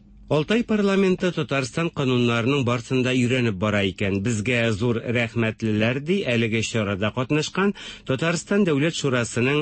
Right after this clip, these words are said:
Мәдәният, фән, мәгариф һәм милли мәсьәләләр комитеты рәисе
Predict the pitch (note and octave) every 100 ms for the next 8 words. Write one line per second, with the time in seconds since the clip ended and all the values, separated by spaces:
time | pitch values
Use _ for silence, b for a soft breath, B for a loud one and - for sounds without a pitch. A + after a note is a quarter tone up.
0 | C#3 B2 A#2 A2+ A2+ C3 D#3 - B2 B2+
1 | C3 A#2 G2+ G#2+ C#3 - A#2+ A#2+ A#2+ A2
2 | B2+ A#2+ A2 A#2 A2 G#2+ A2 - A2 G#2+
3 | A2 G#2 A2 A2 C3 B2+ - F3